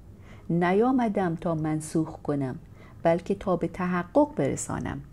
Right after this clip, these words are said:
یقین بدانید که تا آسمان و زمین بر جا هستند، هیچ حرف و نقطه‌ای از تورات از بین نخواهد رفت تا همه آنها تحقق یابد.'» پیغمبر اسلام نیز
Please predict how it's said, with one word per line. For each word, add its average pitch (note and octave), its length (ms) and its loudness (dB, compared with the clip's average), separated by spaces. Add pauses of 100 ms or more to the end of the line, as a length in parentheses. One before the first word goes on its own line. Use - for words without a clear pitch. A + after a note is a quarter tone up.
(500)
یقین F#3 420 6
بدانید D3+ 560 2
که D#3+ 120 0
تا F3 200 0
آسمان E3+ 800 0
و D3 80 0
زمین D3 440 -2
بر D3+ 200 0
جا C#3 220 -2
هستند، A3 640 -4 (240)
هیچ A#3 360 4
حرف G#3 340 -2
و D#3+ 100 2
نقطه‌ای F#3 640 0
از - 220 -4
تورات F#3+ 460 2 (400)
از D#3+ 220 2
بین E3 340 0
نخواهد G3+ 540 0
رفت C3 300 -4 (200)
تا G3 120 2
همه G3 420 2
آنها D#3 540 0
تحقق D3+ 580 -2
یابد.'» - 320 -6 (1600)
پیغمبر A3 600 6
اسلام A3 520 4
نیز E3+ 340 2